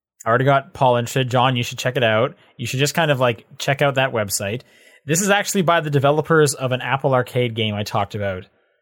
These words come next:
uh, a few months ago called, uh, uh, Where Cards Fall. That was all right. I kinda liked the presentation more than the game itself. But anyways, Blaseball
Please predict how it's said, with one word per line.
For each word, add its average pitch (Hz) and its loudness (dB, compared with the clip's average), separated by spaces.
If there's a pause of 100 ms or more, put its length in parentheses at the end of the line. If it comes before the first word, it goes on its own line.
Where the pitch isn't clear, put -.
(320)
uh, 92 -10
a - -14
few 120 -6
months 107 -2
ago 90 -12 (500)
called, 90 -12 (1600)
uh, 92 -18
uh, 98 -12
Where 113 0
Cards 117 0
Fall. 175 0
That 123 -2
was 117 0
all 113 0
right. 127 0
I 139 -6
kinda 117 -2
liked 107 -6
the 98 -8
presentation 104 -6
more 98 -4
than 101 -8
the 95 -10
game 95 -12
itself. 95 -8 (140)
But - -16
anyways, 104 -8 (1040)
Blaseball 170 4